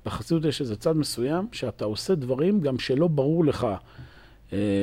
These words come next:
מה שנקרא, האם זה יצליח, אבל אתה תולה על השם יהבך.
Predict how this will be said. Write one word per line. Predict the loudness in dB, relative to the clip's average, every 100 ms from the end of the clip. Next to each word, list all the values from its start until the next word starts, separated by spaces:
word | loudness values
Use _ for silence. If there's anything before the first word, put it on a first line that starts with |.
| 2 0
מה | -2
שנקרא, | -4 -6 -2 0 0 -2 -2
האם | 2 2
זה | 4 2
יצליח, | 0 2 8 8 8 -6 -10 -14 -20 -20 -20 -20 -20 -10
אבל | -2 0 0
אתה | 0 0 -2 -4 -10 -20 -20 -20 -20 -20 -16 0
תולה | 6 10 10 8
על | 4
השם | 2 2 2
יהבך. | 2 -2 -6